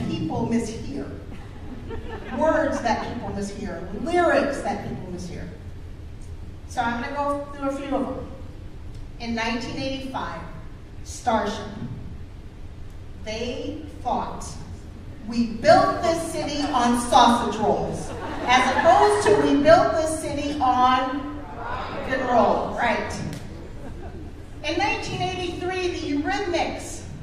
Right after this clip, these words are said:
"Sweet dreams are made of cheese," right? It sounds like it.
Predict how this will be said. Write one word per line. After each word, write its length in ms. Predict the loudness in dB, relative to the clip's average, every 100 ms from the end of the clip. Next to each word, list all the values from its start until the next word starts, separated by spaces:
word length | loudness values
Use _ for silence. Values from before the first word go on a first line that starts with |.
| -10 -10 -12 -12 -10
"Sweet 600 | -8 -8 -4 -4 -4 -6
dreams 520 | -4 -2 0 -2 2
are 340 | 2 2 0
made 340 | 0 0 0 4
of 460 | 6 6 2 -6 -10 -12 -12 -10 -10 -10 -10 -8
cheese," 640 | -4 -2 0 0 0 2
right? 880 | 6 8 8 6 4 -2 -4 -4 -2
It 140 | 0
sounds 320 | 2 4 4
like 260 | 6 6 6
it. 200 | 0 -2